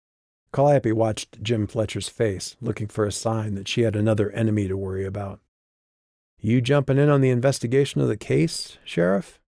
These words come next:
"Callie," her mother began. "No," sheriff raised his hands. "It's a fair question,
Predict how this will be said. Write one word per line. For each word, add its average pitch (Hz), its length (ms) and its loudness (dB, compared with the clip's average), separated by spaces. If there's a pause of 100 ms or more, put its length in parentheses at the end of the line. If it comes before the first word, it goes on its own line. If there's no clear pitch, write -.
(600)
"Callie," 92 600 -4 (460)
her 117 100 -2
mother 104 220 0
began. 95 480 -8 (460)
"No," 123 540 0 (580)
sheriff 110 320 0
raised 107 240 0
his 101 120 -12
hands. 104 400 -6 (420)
"It's - 180 -6
a 165 40 -2
fair 180 220 4
question, 151 640 0